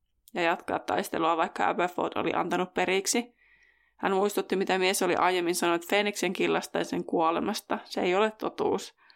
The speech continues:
Albus tiesi, miten Vil-, Voldemortista tehtäisiin loppu, ja hän välitti tiedon Harrylle, ja Harry aikoi jatkaa niin kauan, että onnistuu tai kuolee tehdessään sen. Hän oli jo tiennyt vuosia, että niin voisi käydä.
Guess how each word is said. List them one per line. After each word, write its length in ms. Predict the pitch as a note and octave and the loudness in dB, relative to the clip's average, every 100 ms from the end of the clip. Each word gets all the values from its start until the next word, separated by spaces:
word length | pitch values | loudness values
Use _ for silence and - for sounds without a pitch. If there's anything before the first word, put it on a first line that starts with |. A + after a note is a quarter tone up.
| - - - - _ - | -20 -20 -20 -20 _ -2
Albus 340 | G#3 - F#3 | 0 -2 -2
tiesi, 280 | F#3+ G3 G3 | 2 2 2
miten 280 | F#3 F3+ F3+ | 2 2 2
Vil-, 260 | F#3 - | 0 0
Voldemortista 720 | G3 G3 F#3 F3 F3+ F3+ - | 2 2 2 0 0 -2 -2
tehtäisiin 580 | E3 F3 - E3+ E3+ F3 | -2 -4 -2 -2 0 2
loppu, 440 | A#3+ B3+ - G#3 - | 0 0 0 0 2
ja 140 | F#3 | 0
hän 220 | F#3+ F3+ | 0 0
välitti 340 | F3 E3+ E3+ E3+ | 2 0 -2 -2
tiedon 360 | E3+ E3+ E3 | 0 2 0
Harrylle, 520 | F#3 E3+ F3 F3 F3 G#3 | 0 2 2 4 2 0
ja 100 | F#3+ | -2
Harry 260 | G3+ F3+ E3+ | 0 2 2
aikoi 580 | G#3 G#3+ - F#3+ F#3 - | 2 0 0 2 2 0
jatkaa 480 | F#3+ F#3+ - - F#3 | 0 2 0 0 0
niin 200 | F#3+ F#3 | 0 0
kauan, 360 | F3+ F3+ E3 E3 | 2 2 2 0
että 240 | - - | -2 -2
onnistuu 420 | E3 E3+ - - | 0 -2 -2 -2
tai 140 | E3 E3 | -2 -4
kuolee 380 | - D#3+ - | -2 0 0
tehdessään 540 | - F#3 - - - F3+ | -2 -4 -2 -4 -4 -4
sen. 380 | - F#3 - _ - - - | -2 -4 -6 _ -20 -20 -12
Hän 160 | - F#3+ | -4 0
oli 180 | F3 F3 | 2 2
jo 60 | |
tiennyt 340 | F3+ F3+ F3 F3+ | 2 0 0 2
vuosia, 400 | F#3+ G3+ G3+ D#3 | 2 4 2 2
että 160 | D#3+ | 2
niin 240 | E3 D#3+ D#3 | 2 2 2
voisi 200 | - - | 0 -2
käydä. 420 | - D3 - | 0 0 0